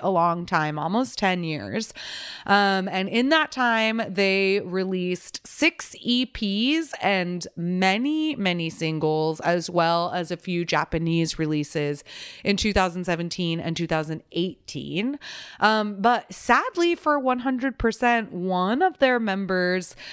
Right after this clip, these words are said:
uh, Minwoo, died in March twenty eighteen of cardiac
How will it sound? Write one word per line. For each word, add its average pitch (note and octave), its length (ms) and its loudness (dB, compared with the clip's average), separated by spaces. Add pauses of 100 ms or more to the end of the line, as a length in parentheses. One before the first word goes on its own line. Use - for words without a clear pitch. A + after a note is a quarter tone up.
(140)
uh, F#3 320 4
Minwoo, G3+ 920 2 (200)
died F#3+ 600 2
in G3 240 0
March G3 480 -2
twenty G3 380 -2
eighteen F3+ 800 -2
of D#3+ 520 0 (320)
cardiac G#3+ 520 2